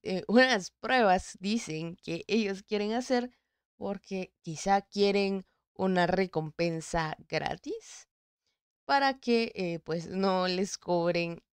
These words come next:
el precio, porque algunos precios sí están demasiado altos, pues, para lo que contienen. Cuéntenos ustedes desde qué país nos están viendo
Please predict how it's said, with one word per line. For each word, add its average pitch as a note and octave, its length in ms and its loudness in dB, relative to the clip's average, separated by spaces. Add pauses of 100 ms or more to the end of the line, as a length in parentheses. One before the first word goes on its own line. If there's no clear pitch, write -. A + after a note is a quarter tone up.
(120)
el F3+ 280 2
precio, F3 500 -2
porque D#3 540 -6
algunos D#3+ 480 0
precios F3+ 500 0
sí G#3+ 220 -4
están F#3 680 -2 (520)
demasiado G3+ 1120 6
altos, F#3 760 2 (300)
pues, D#3+ 420 -4 (100)
para D#3 680 0
lo D#3 540 -2
que D#3 340 -6
contienen. - 600 -10 (840)
Cuéntenos C#4+ 500 0
ustedes B3 720 2 (1500)
desde F3 380 0
qué C4+ 200 0
país G#3 500 0
nos A3+ 380 -2
están F3+ 540 -4
viendo D#3+ 640 -6